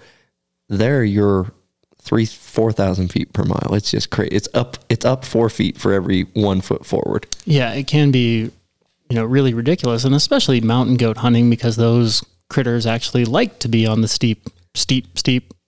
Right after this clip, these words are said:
Speaker 2: cliff stuff. So you're kind, that's the terrain you're dealing with. So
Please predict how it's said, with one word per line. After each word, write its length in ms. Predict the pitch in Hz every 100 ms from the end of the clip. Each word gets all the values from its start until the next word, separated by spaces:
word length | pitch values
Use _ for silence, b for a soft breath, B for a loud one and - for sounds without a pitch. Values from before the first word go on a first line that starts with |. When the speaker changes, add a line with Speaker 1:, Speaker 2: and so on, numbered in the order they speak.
| -
Speaker 2:
cliff 200 | - 170
stuff. 500 | - - 156 123 -
So 280 | - 131 120
you're 300 | 123 127 120
kind, 300 | - 143 107
that's 180 | 139 156
the 80 | 135
terrain 340 | 127 131 156
you're 80 | 139
dealing 380 | 110 110 107 110
with. 160 | 107
So 340 | - 139 123